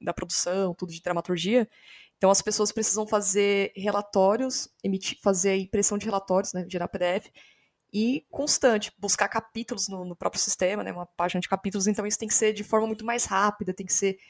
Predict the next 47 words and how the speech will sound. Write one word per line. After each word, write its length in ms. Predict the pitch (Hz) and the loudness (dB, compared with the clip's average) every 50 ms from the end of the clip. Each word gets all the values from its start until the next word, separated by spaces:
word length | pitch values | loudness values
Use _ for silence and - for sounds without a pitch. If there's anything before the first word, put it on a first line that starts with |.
| - - - - _ _ _ | -20 -20 -20 -20 _ _ _
e 60 | 202 | 0
são, 280 | - - 233 220 226 214 - _ _ _ _ _ - | 2 4 4 4 2 -2 -10 _ _ _ _ _ 0
é, 240 | 190 190 185 185 - - - _ _ _ | 2 2 2 0 -2 -6 -12 _ _ _
a 80 | - 214 | -2 -2
página 560 | - - - 202 208 233 277 247 240 208 196 202 | 2 4 6 6 8 6 4 4 2 -2 -2 -2
em 80 | - 220 | -2 0
si, 300 | 208 - - - 202 233 | 0 2 2 2 2 2
ela 80 | 220 208 | 2 2
é 40 | |
muito 280 | 202 202 233 240 - - | 2 0 -2 -4 -4 -2
pesada, 360 | - 202 185 175 185 180 175 | 0 0 0 2 0 0 -2
então 140 | 180 - 185 | -2 -4 -6
tem 160 | 180 - 208 | -4 -2 -2
muitos 280 | 202 208 240 - - - | 0 0 0 -2 0 2
dados, 440 | - 190 190 202 202 196 190 180 180 | 4 6 6 6 6 4 2 2 0
vai 100 | 196 196 - _ _ _ _ _ | 0 -2 -2 _ _ _ _ _
fazer 260 | - 202 196 190 190 | -2 0 0 2 2
uma 100 | 196 202 | 2 2
extração 360 | 196 - - 196 202 - 208 | 2 2 2 2 2 4 2
de 120 | 208 190 190 | 2 0 0
relatório 380 | 202 185 - - 196 185 190 | -2 -2 -2 0 -2 -2 -2
de, 360 | 180 175 185 196 190 185 185 - _ _ _ _ _ _ _ _ _ - | -4 -6 -6 -6 -4 -6 -6 -8 _ _ _ _ _ _ _ _ _ -6
é, 500 | 180 180 175 170 170 170 170 170 175 - - - - _ _ | -4 -2 -2 0 -2 -2 -2 -4 -4 -6 -8 -12 -18 _ _
um 60 | 185 | -6
relatório 320 | 175 190 190 185 190 185 190 | -4 -2 0 2 2 4 6
pesado 520 | - 214 208 180 190 190 196 202 196 180 | 8 6 8 8 8 8 8 6 4 2
também, 600 | - - 185 180 180 180 185 196 196 196 190 190 - _ _ _ _ _ _ | -2 -8 -6 -4 -2 0 0 0 -2 -2 -4 -8 -10 _ _ _ _ _ _
então, 500 | _ - 190 190 196 196 196 196 196 - - _ - | _ 0 2 2 2 2 0 -2 -4 -6 -10 _ -6
é, 180 | 190 185 180 | -4 -2 0
vai 120 | 175 185 185 | 0 0 0
buscar, 420 | 180 202 196 - - - 190 185 | 0 0 -2 0 2 2 2 2
faz-, 260 | 185 - 202 190 190 - _ - | 2 2 0 0 -2 -6 _ -14
que 80 | - | -8
tem 100 | - 208 | -6 -4
uma 140 | 202 220 240 | -2 -2 -2
query 320 | 233 - - 190 185 180 196 | 0 2 2 2 2 0 -2
que 60 | - | -4
vai 100 | 185 180 - _ | -6 -6 -6 _
montar 380 | - 202 202 196 185 196 190 202 | -2 0 0 0 0 0 0 2
esse 140 | 214 - - | 2 2 2
relatório, 640 | 214 190 190 185 - 190 190 196 196 190 190 190 | 0 -2 -4 -2 0 2 4 6 4 4 2 0
gerar 160 | 185 190 180 196 | -4 -4 -6 -6
o 40 | |
P 120 | 190 - 202 | -6 -6 -4
D 80 | 185 | -2
F, 240 | 185 185 190 190 190 | -2 -2 -2 -4 -6
então 240 | 190 - 196 202 208 | -10 -8 -8 -10 -10